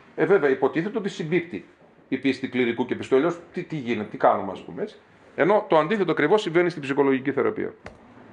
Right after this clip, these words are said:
Ο απότερος σκοπός της εξομολογήσεως, όπως και σύνολης της ζωής της Εκκλησίας,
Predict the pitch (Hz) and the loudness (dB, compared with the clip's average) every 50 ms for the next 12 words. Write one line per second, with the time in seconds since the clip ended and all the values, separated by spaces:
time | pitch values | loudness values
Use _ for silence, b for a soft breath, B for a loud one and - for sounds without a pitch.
0 | - - _ _ _ _ _ _ _ _ _ - b b b b b b b b | -20 -20 _ _ _ _ _ _ _ _ _ -20 b b b b b b b b
1 | b b b b b b b b - - 196 196 190 208 240 247 247 233 226 - | b b b b b b b b 4 6 8 8 8 6 4 4 4 2 2 2
2 | - 190 156 185 196 190 - 165 - 165 - - 147 139 135 135 131 123 120 117 | 0 2 2 2 2 2 0 -2 -2 -2 0 2 2 4 4 6 4 4 4 2
3 | 151 147 - - 117 131 160 - - - 143 151 139 131 - - - 135 127 - | 0 0 0 2 2 2 2 0 -2 -2 0 0 2 0 0 0 0 -2 -2 0
4 | - 214 208 185 147 131 120 117 - - 117 107 120 120 113 - - 107 - 107 | 0 2 2 4 4 2 2 0 -2 -4 0 2 2 2 0 -2 -4 -4 -4 -4
5 | 101 - - 110 110 127 165 - - | -6 -2 0 0 2 0 0 -4 -10